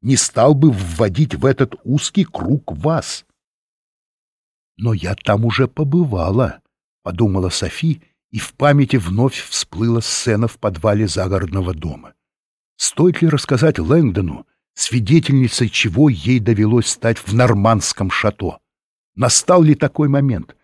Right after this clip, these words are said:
Вот уже десять лет она хранит это в тайне от всех,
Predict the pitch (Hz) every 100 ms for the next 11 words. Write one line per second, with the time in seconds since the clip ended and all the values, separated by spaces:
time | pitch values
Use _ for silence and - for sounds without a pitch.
0 | _ _ - 135 143 147 95 180 175 -
1 | 190 - 135 110 113 110 117 131 156 135
2 | 120 127 - 139 147 135 135 - - 160
3 | 151